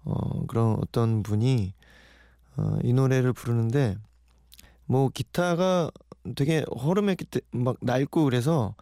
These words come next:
기타 사운드도 그렇게 좋지도 않았고, 또 그분이 노래를 막 그렇게 잘 부르는 것 같지도 않았는데, 이 노래가 끝날 때까지 계속 거기 있었어요. 어,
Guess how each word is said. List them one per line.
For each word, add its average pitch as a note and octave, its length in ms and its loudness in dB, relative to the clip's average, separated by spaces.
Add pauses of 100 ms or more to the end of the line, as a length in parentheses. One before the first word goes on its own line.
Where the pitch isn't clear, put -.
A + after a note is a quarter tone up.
(580)
기타 - 200 -4
사운드도 D#3 680 2
그렇게 A2+ 180 -6
좋지도 - 380 -4
않았고, G#2 600 -2
또 G#2+ 320 0
그분이 C3 400 2
노래를 A#2+ 480 0
막 A2 180 -4
그렇게 - 180 -16
잘 - 200 -2
부르는 B2 720 2
것 A#2 120 0
같지도 G#2+ 300 -2
않았는데, G2+ 520 0 (1300)
이 D3 80 4
노래가 D3+ 260 4
끝날 A3+ 260 0
때까지 E3+ 280 0
계속 E3 380 0 (440)
거기 D3+ 240 2
있었어요. F#2+ 520 -2 (880)
어, A2+ 680 2